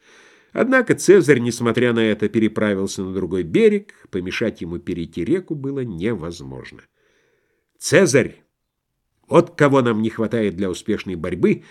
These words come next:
с прибрежными землевладельцами. Хеллифорд и Шепертон со стороны реки тоже очень милы. Но ни в том, ни в другом нет ничего интересного.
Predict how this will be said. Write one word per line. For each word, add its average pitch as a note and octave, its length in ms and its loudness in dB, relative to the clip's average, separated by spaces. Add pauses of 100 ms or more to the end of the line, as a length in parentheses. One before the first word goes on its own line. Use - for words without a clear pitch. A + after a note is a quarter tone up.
(320)
с - 100 -12
прибрежными A2+ 680 0
землевладельцами. F#2 1040 -6 (2000)
Хеллифорд G#3 800 2
и F#3 120 2
Шепертон A2+ 880 0
со - 160 -4
стороны E3 480 0
реки G#3+ 340 -2
тоже C#3+ 440 4
очень C#3+ 340 0
милы. C#3 580 0 (680)
Но A#3+ 240 2
ни F#3 160 2
в E3 140 -2
том, F3+ 300 4
ни C#3+ 80 2
в A#2+ 80 -2
другом C3+ 360 2
нет B2+ 200 0
ничего A2+ 380 0
интересного. E2+ 580 -6